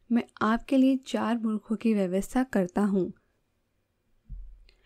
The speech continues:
तभी बीरबल अपने घर में रात को घूम रहे होते हैं और सोच रहे होते हैं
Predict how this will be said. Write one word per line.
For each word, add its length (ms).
तभी 280
बीरबल 440
अपने 300
घर 260
में 180
रात 240
को 160
घूम 320
रहे 220
होते 300
हैं 240
और 280
सोच 360
रहे 100
होते 340
हैं 100